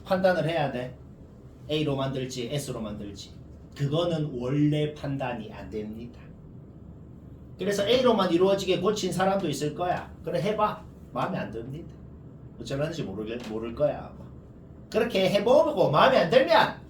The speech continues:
S로 이루어지게 고치자고. 얘 이렇게 고치는 거 문제 없죠? 전개해봐. 그 다음에 졸라 이 생각 졸라 안 들긴 하는데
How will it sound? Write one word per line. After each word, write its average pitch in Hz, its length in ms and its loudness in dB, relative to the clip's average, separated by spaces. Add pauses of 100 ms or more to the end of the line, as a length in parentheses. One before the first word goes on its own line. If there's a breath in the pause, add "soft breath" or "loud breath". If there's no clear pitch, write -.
(220)
S로 170 340 0
이루어지게 160 440 2
고치자고. 170 600 -4
얘 156 100 2
이렇게 160 240 0
고치는 151 380 -2
거 120 80 -2
문제 143 280 -2
없죠? 151 420 -4 (200)
전개해봐. 147 720 0 (140)
그 160 120 0
다음에 165 460 2
졸라 165 320 0
이 160 80 -2
생각 151 380 -4
졸라 151 260 -4
안 123 120 -4
들긴 147 240 -6
하는데 131 540 -6